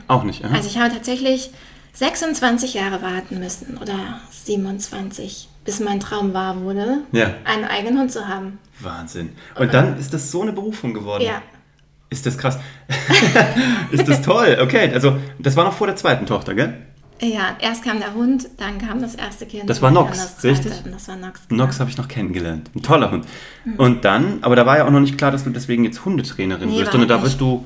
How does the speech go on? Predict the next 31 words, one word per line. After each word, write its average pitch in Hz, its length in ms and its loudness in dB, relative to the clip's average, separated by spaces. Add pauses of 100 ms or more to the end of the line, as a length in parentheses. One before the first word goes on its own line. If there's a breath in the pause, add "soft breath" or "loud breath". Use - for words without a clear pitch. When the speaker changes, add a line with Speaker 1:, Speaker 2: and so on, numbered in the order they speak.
Speaker 2:
Nee, 104 140 -4
also 147 120 4
Speaker 1:
Hundeliebhaberin 98 640 2
geworden. 87 200 -4
Speaker 2:
so, 220 140 -2
also 214 260 -2
Nox 220 240 -2
war 233 100 0
einfach 208 200 -6
immer 208 220 -6
dabei 220 580 -4
und 202 220 -8
auch - 100 -6
ein 202 80 -8
super 202 240 -10
Filmhund, 262 540 2
ähm, 233 200 -2
zwischendurch. 202 680 -6 (400 loud breath)
Und 220 180 0
beim 202 240 -4
Nox 247 300 0
habe 294 140 -2
ich 254 100 -6
mich 233 140 0
tatsächlich 233 500 -6
gefragt, 285 480 0
ein 190 120 -6
Golden 180 200 -10
Retriever 240 380 -4
war 233 100 -2
das, 226 220 -8